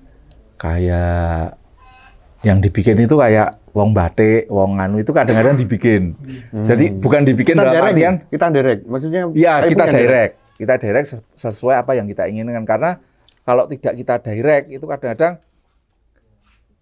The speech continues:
Speaker 1: neng kono kuwi elek gitu loh.
Speaker 2: Oh, nggih.
Speaker 1: Di tempat itu jelek. Kalau dia kita geser sedikit,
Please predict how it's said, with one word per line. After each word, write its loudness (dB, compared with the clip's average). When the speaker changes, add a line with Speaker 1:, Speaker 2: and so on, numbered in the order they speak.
Speaker 1:
neng -4
kono 0
kuwi -4
elek 0
gitu -12
loh. -18
Speaker 2:
Oh, -4
nggih. -4
Speaker 1:
Di -8
tempat -2
itu -4
jelek. -4
Kalau 0
dia 0
kita -2
geser -6
sedikit, -8